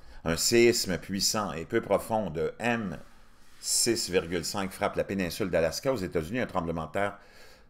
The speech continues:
euh, fort et peu profond enregistré, euh, par la U S G S sous le nom de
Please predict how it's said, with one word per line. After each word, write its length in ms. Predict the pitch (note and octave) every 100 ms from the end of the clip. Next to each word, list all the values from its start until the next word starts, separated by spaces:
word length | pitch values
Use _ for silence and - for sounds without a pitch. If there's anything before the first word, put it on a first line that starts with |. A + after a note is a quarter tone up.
| - -
euh, 220 | C#2+ A#1
fort 420 | - - A#2 E3
et 80 | D3
peu 160 | G#2 F#2+
profond 380 | E2+ D2 -
enregistré, 580 | B2 E2 D2 D2 - G2+
euh, 460 | D#2+ D2 C#2+ C2+ C2 - - - _ - - -
par 160 | D2 D2
la 120 | D2
U 180 | D2+ D#2
S 80 | D2
G 140 | D2+
S 100 | G2+
sous 160 | - D2
le 80 |
nom 220 | C#2+ G2 F#2+
de 220 | D2+